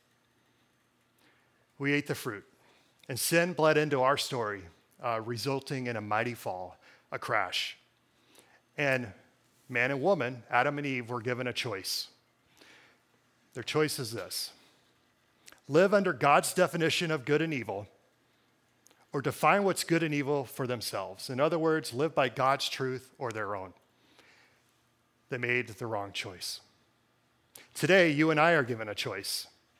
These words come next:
Our choice is this: live under God's definition of good and evil, or define what's good and evil for ourselves. In other words, live by God's truth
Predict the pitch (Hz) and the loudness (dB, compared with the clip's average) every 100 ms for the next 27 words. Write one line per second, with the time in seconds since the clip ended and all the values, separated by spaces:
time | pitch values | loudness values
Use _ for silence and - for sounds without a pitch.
0 | _ 139 165 151 135 135 110 151 120 - | _ 0 0 0 0 -2 0 2 2 0
1 | - - - - - _ _ - 160 160 | -8 -18 -20 -20 -20 _ _ 2 4 6
2 | 165 156 143 151 165 - 170 160 156 151 | 4 2 4 4 4 4 2 4 0 2
3 | 143 123 - 143 175 185 139 104 110 - | 0 -4 2 2 2 0 -2 -2 -6 -10
4 | - - - 151 135 139 - 202 220 165 | -20 -20 -6 -4 -2 -4 2 4 4 4
5 | 143 - 151 180 165 156 151 - 143 123 | 0 2 2 2 0 0 0 0 0 0
6 | - 120 92 95 - - _ - 147 196 | -2 -4 -4 -8 -12 -14 _ 2 4 6
7 | 151 127 123 - 127 160 160 135 135 123 | 6 4 0 -2 2 2 2 0 2 2
8 | 117 - 156 120 104 | 0 -6 -4 -6 -8